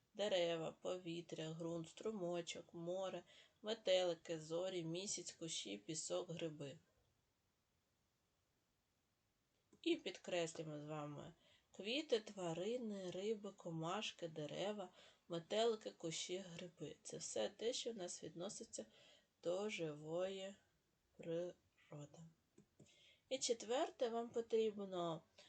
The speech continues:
обрати якийсь об'єкт спостереження, написати мету,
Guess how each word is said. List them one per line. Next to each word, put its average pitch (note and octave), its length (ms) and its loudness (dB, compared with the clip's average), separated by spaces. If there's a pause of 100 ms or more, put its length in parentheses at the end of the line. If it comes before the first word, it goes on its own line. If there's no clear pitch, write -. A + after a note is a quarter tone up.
(500)
обрати A3 520 8
якийсь B3 500 2
об'єкт D#3 640 0
спостереження, A#3 840 4
написати A3 600 2
мету, F#3 800 -4